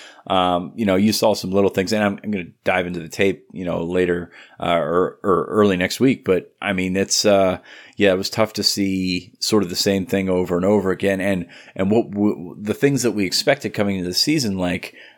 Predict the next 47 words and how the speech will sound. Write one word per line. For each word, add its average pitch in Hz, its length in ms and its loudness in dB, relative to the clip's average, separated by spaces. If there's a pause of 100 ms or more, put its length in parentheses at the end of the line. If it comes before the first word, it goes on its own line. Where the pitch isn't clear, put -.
uh, 87 320 0
taking 107 300 -2
away 101 160 4
the 98 80 4
quarterback 92 540 2
run, 92 320 2
you 90 100 -4
know, 85 80 0
keeping 98 380 0
Sean 95 280 2
Clifford 90 520 0 (100)
upright, 92 580 0 (280)
sort 120 340 4
of 110 100 4 (320)
kinda 107 320 -2
went 98 200 0
away 90 220 2
with 90 160 -4
the 90 60 -4
game 92 300 -4
flow. - 400 -6
And 95 120 -4
that's, - 420 -2
you 123 100 0
know, 104 180 2 (220)
he, - 380 -12
he 104 160 2
was, 98 340 -4
the, 87 240 -4
the 85 220 -4
touchdown 98 480 0
run 90 180 -2
was 92 140 -6
phenomenal. 87 480 -2
I 95 100 0
thought 90 180 2
it 87 40 2
was 90 160 -2
a, 90 60 -2
a 82 160 0
really 92 260 4
great 92 340 0
individual 92 480 2
effort 90 320 -2
by 87 120 -2
Sean 85 240 -2
Clifford. 131 400 0